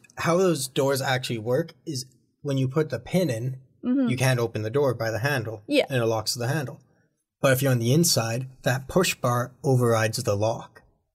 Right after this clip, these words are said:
Speaker 1: So you can
Speaker 2: Yes.
Speaker 1: never get locked inside one of those.
Speaker 2: Exactly.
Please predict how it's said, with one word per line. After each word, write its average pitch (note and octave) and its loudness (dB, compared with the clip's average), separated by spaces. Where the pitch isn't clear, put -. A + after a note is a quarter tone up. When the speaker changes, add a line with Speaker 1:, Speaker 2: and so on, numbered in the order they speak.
Speaker 1:
So B3 4
you B2+ 6
can B2 2
Speaker 2:
Yes. A2+ 4
Speaker 1:
never A#2 4
get A2+ 0
locked A2 2
inside G#2 2
one F#2 -4
of G2 -6
those. B2 -6
Speaker 2:
Exactly. A#3+ -2